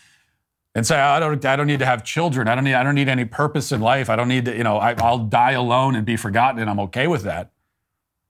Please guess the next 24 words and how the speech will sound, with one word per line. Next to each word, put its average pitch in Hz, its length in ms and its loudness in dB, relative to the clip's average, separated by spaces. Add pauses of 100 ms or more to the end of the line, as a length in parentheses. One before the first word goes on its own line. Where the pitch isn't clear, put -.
(760)
If 110 80 -2
you 120 100 0
value 175 300 2
yourself, 170 320 0
you 147 120 0
wouldn't 156 200 0
be, 147 80 -2
you 135 160 0
wouldn't 214 220 2
be 123 120 0
okay 101 220 -2
with 90 160 -4
that. - 220 -10 (2000)
So 147 140 0
no, 151 180 2
instead, 190 400 0
our 160 120 2
culture, 135 600 -2 (100)
um, 104 420 0 (680)
cultivates 131 580 0
a 117 100 -2
population 90 800 -4 (800)
which - 480 -2 (340)
values, 110 1000 0